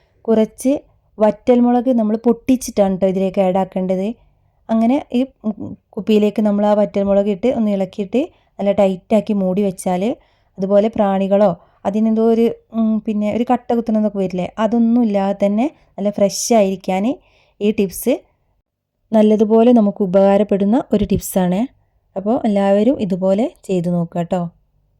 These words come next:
ഇനി നമുക്ക് നമ്മളെ മട്ട റൈസിൻ്റെ ടിപ്സ് ഒന്ന് നോക്കിയാലോ. ഇതാ നമ്മൾ ആവശ്യത്തിനുള്ള മട്ട റൈസ് ഒരു ബൗളിലെടുത്തിട്ട്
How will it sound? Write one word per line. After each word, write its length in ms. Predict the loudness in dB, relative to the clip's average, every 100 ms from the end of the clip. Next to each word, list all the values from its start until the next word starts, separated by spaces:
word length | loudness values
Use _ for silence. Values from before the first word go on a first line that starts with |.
| _ _ _ _ _
ഇനി 60 | -4
നമുക്ക് 260 | -2 0 0
നമ്മളെ 260 | 0 2
മട്ട 260 | 0 -2 -2 0
റൈസിൻ്റെ 400 | 0 0 0 -2
ടിപ്സ് 260 | -2 -4 -2
ഒന്ന് 160 | -2 0
നോക്കിയാലോ. 500 | -2 -2 -2 -2 -4 -8 _ _ _ _ -6
ഇതാ 160 | -4 -2
നമ്മൾ 240 | -2 -2 0
ആവശ്യത്തിനുള്ള 600 | -2 -2 -4 -4 -2 0
മട്ട 260 | 0 -2 0 0
റൈസ് 380 | 0 -2 -2 -4 -4 _ _
ഒരു 140 | -4 0
ബൗളിലെടുത്തിട്ട് 840 | 2 4 2 0 -4 -6 -6 -6